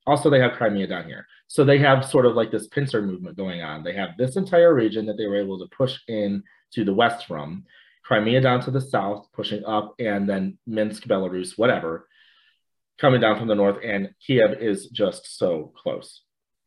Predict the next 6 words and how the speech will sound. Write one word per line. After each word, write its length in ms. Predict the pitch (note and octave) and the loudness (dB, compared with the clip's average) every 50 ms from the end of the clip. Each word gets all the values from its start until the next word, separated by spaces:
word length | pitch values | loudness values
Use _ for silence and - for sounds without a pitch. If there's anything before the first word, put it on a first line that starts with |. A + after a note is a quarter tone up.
| _ _ _ _ _ _ - - - - _ _ _ _ | _ _ _ _ _ _ -20 -20 -20 -20 _ _ _ _
Where 320 | - B2 D3 E3 E3+ F3 | 2 4 6 6 6 6
have 220 | E3+ F3+ F3+ E3+ D#3+ | 6 4 4 4 4
we 160 | E3+ E3+ E3 | 2 0 0
seen 400 | - - - C#3+ C#3+ C#3+ C#3 C3+ | -2 -2 -4 -4 -2 -2 -2 -2
that 260 | A#2+ A#2 A2+ A2 G2+ | 0 -2 -2 -4 -4
before? 560 | A2+ G#2 G#2+ - - F#2+ D#2 - - - - | -6 -8 -8 -8 -10 -8 -8 -8 -10 -12 -18